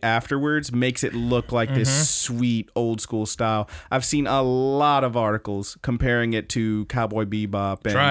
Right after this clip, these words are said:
Speaker 1: and
Speaker 2: Trigun.
Speaker 1: Trigun and whatnot,
Speaker 2: Uh, Alice
Speaker 1: and saying
Speaker 2: Ariel.
Speaker 1: it's like, yeah, saying it's like a,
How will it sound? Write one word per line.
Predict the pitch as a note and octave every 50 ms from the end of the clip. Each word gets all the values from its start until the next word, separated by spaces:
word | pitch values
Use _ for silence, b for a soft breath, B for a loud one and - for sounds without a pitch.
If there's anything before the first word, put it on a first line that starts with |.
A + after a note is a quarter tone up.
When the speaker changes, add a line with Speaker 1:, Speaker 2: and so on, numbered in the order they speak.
| C3+ C3 B2+
Speaker 1:
and |
Speaker 2:
Trigun. | C3 B2 B2 A#2 A2 A2 G#2
Speaker 1:
Trigun | G#2+ G#2+ G#2 G#2
and | G#2 G#2
whatnot, | G#2+ G#2 E2+ F#2+ G#2+ G#2+ B2 A#2
Speaker 2:
Uh, |
Alice | A#2 A#2 B2+ C3 C3 C3 B2 -
Speaker 1:
and | B2 B2+
saying | B2+ B2+ B2+ B2
Speaker 2:
Ariel. | B2 B2+
Speaker 1:
it's | B2+ A#2 -
like, | A#2 A2 G#2+ -
yeah, | B2 B2 B2 A2 G#2+
saying | - - C#3 C3 B2 A#2+
it's | A2 -
like | C3 A#2+ A2+ -
a, | A#2 A2+ A2 G#2+